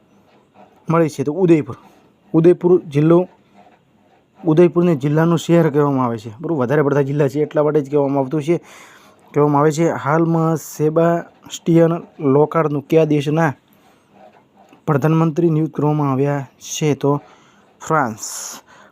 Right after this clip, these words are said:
પ્રશ્ન તમારા માટે છે, હાલમાં કોણ દુનિયાના સૌથી અમીર વ્યક્તિ બન્યા છે? તો જેફ બેજોસ. બી લે-, બી વિકલ્પ એ લેરી એલિસન, એલોન મસ્ક. સીની અંદર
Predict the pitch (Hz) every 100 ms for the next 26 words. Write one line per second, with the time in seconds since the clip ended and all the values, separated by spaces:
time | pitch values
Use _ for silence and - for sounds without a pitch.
0 | _ 147 - 165 160 170 170 170 160 165
1 | 151 156 147 170 170 156 165 165 165 170
2 | 156 - 151 147 - - 151 156 151 143
3 | 143 - 160 143 143 147 143 _ _ _
4 | - - - _ - 170 135 - _ _
5 | - - 147 123 170 170 165 151 147 165
6 | 147 - - - - _ _ _ - 359
7 | - _ _ _ _ _ _ _ _ _
8 | _ 170 160 175 185 170 156 160 160 _
9 | - 170 165 165 160 147 160 165 165 -
10 | 160 - _ _ _ _ _ 170 151 151
11 | 165 180 180 170 170 170 143 120 - -
12 | 160 160 165 160 151 156 165 - - -
13 | - - 175 170 160 147